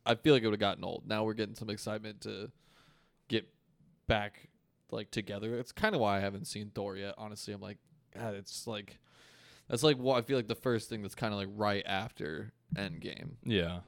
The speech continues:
Speaker 1: Like, where they pick up from. That's the story. I guess Spider-Man was kind of,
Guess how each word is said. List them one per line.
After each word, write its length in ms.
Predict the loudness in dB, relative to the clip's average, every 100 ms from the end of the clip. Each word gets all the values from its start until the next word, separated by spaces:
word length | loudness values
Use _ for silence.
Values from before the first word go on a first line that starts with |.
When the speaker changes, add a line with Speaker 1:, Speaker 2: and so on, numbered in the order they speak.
| _ -12
Speaker 1:
Like, 220 | -10 -8
where 220 | -4 -4 -4
they 160 | -6
pick 260 | -2 -2 -2
up 180 | -6 -6
from. 220 | -6 0
That's 220 | 0 2
the 100 | -2
story. 540 | 0 2 2 2 -2 -8 _ _ _ _ _ _ -6
I 100 | 2
guess 180 | 2 2
Spider-Man 560 | 4 4 4 2 0
was 120 | -2 -4
kind 360 | -2 -2 0
of, 360 | 0 -2 -8